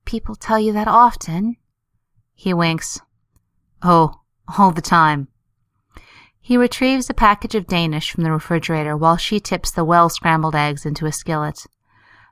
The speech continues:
They partner well in the kitchen. Anticipating her, he hands her spatula and plates,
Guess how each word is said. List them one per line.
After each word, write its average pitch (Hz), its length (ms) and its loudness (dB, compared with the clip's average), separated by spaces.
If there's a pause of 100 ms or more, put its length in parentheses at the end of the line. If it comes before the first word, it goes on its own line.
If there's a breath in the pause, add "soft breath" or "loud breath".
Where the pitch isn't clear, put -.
They 240 80 0
partner 226 360 2
well 220 260 8
in 160 80 2
the 156 80 -2
kitchen. 156 560 -6 (640)
Anticipating 185 640 0
her, 151 340 -2
he 202 120 -2
hands 185 320 2
her 190 80 -4
spatula 175 520 2
and 165 140 -4
plates, 165 460 -4